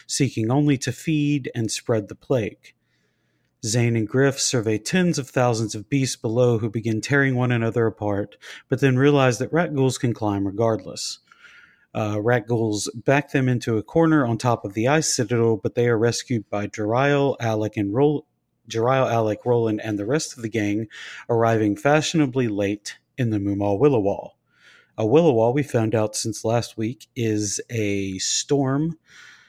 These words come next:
or a wind, rather, that comes off of a rocky coast. So take that for what it's worth.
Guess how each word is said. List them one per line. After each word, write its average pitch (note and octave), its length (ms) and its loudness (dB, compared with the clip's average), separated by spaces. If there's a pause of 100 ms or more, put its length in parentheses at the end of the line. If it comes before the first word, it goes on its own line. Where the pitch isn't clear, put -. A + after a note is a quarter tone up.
(140)
or A#2+ 220 4
a G#2+ 80 0
wind, C#3+ 480 0
rather, A2 340 0
that A2 180 -6
comes A#2 240 -2
off A#2 200 0
of G#2 80 -4
a G2+ 100 2
rocky A2+ 400 -2
coast. - 680 -6 (180)
So - 360 -16 (760)
take - 220 -12
that - 180 -14
for A2+ 100 -8
what G#2+ 160 -6
it's - 180 -10
worth. - 360 -18